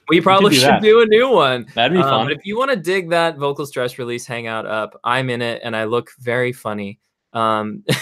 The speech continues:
Speaker 1: <laughs>
Speaker 2: but I, yeah, I was just learning, but you can actually see me learning, you know, taking in all this information that, you know, it's so vital. In Raise Your Voice and in Raise Your Voice Two, that it's like a curated list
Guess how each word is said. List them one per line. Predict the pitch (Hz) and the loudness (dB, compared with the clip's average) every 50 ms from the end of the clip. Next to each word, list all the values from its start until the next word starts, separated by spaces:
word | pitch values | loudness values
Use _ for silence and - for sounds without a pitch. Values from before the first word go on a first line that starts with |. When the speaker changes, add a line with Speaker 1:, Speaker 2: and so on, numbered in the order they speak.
| - - | 0 2
Speaker 1:
<laughs> | |
Speaker 2:
but | 180 156 - - _ 370 - 160 - - 147 185 - - - - - 131 127 | 2 2 2 0 _ -2 -2 -2 0 0 -2 -2 -2 -6 -6 -2 -2 0 0
I, | 131 135 131 131 120 | 2 2 0 0 0
yeah, | - 127 135 123 | 0 0 2 2
I | 120 127 | 4 4
was | 131 139 135 | 2 2 0
just | 160 170 - 127 | -2 -4 -4 -2
learning, | 123 135 156 190 208 175 139 | 0 0 0 0 0 -2 0
but | 127 120 - | -2 -2 -2
you | 135 131 | -2 -2
can | 156 151 | -2 -2
actually | 151 143 160 143 | -2 -4 -6 -8
see | - - 160 160 | -8 -8 -8 -8
me | 156 156 147 | -6 -8 -6
learning, | 127 127 135 139 139 135 127 123 120 117 113 131 _ _ _ _ _ _ _ | -4 -2 -2 -2 -2 -4 -4 -6 -8 -10 -12 -14 _ _ _ _ _ _ _
you | 123 127 | -8 -4
know, | 127 127 123 | -2 -2 -4
taking | 110 - - 147 147 - 165 151 143 | -4 -2 -2 -2 -2 -2 -2 -2 0
in | 139 143 | 2 2
all | 139 127 127 123 | 4 4 2 2
this | 123 117 - | 0 -2 -2
information | 127 123 - 120 113 117 117 117 - - 107 101 101 101 101 _ _ _ _ _ _ _ _ | -4 -4 -4 -4 -4 -2 -4 -4 -4 -6 -6 -6 -6 -8 -10 _ _ _ _ _ _ _ _
that, | 113 113 110 104 104 - _ | -2 0 0 -2 -4 -10 _
you | - 117 107 | -10 -8 -6
know, | 107 107 104 | -4 -4 -4
it's | 104 104 - | -4 -6 -6
so | - - - - 127 135 131 | -10 -6 -2 0 2 2 2
vital. | 123 117 117 120 123 123 120 117 - _ _ _ _ _ - | 2 2 2 2 2 2 0 0 -4 _ _ _ _ _ 0
In | 147 170 190 196 | 0 2 2 2
Raise | 180 180 185 185 180 160 | 2 4 4 2 2 2
Your | 170 160 | 0 0
Voice | 139 147 147 147 147 147 147 - | 2 2 2 2 2 0 -2 -6
and | 135 | -8
in | 135 135 131 | -6 -4 -2
Raise | 127 131 131 123 | -2 -2 -2 -4
Your | 135 123 | -6 -2
Voice | 120 127 123 120 - | -2 -2 -2 -2 -4
Two, | - - 127 127 113 | -8 -8 -6 -6 -4
that | 117 110 | -6 -6
it's | - 131 - - | -6 -6 -6 -6
like | 135 - | -4 -4
a | 131 - | -4 -6
curated | - - - - - 165 170 175 175 165 147 147 151 143 143 120 | -6 -12 -16 -6 -2 0 0 0 0 0 0 2 2 2 0 0
list | 117 110 120 131 127 117 - - - - - - | -2 -2 0 0 0 0 0 -4 -8 -10 -14 -18